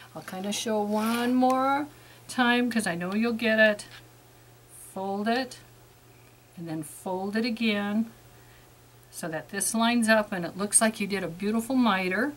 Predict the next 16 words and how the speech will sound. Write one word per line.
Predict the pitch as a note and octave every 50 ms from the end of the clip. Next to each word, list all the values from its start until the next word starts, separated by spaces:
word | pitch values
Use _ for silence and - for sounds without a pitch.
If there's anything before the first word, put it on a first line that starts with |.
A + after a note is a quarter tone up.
| - - - - - - - - - - - - - - - - - - - - D#3+ D3+ D3+
Double | D3+ D#3+ G3 G#3+ A3+ A3+
check | - B3 B3 B3 A#3+ B3 - - - - - -
your | B3+ C4
measurement. | C4 B3+ B3+ B3 A#3 A3+ A#3+ A3+ A#3 A3+ A#3 A#3 A3+ - - - - - - - - - - - - - - - - - - - - - - - - - - - - - - - - - - - - - - - - - F#3
Oh, | F3+ G3 F#3+ - - - -
I'm | E3+ D#3
a | D3+
little | D3+ E3 F3+ G3+ G#3+
bit | G3+ A3+ A#3+ A#3 - -
tall, | - - A3 G#3+ G#3+ G#3 G#3 G#3 G#3 - - - - - - - - - - - - - - - - - - - - - - -
so | - - - - -
come | - F#3+ F#3 F#3
back | F#3 G3 G3 G3 - -
just | - G#3+ G#3 G#3 - -
a | A3 G#3+
hair. | - A3 G#3 G#3 G#3 G#3 G#3 G#3